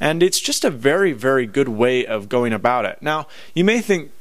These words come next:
"Well, this sounds like something my grandma would use so she doesn't get confused by all the windows," but it can actually be used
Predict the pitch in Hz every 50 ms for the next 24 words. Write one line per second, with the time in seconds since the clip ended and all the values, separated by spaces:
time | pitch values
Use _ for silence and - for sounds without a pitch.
0 | - - - 143 147 147 165 156 - 170 160 143 131 127 123 117 - 135 127 120
1 | 117 110 107 95 135 147 170 170 143 113 107 107 107 92 101 107 104 101 - 110
2 | 101 - 120 120 117 104 110 110 110 104 - - 110 101 - 139 151 135 120 104
3 | 123 110 110 110 107 104 113 131 131 113 101 95 92 95 - - 175 196 - -
4 | 202 190 - 175 190 220 - - 233 220 208 220 254 233 233 269 277 254 - -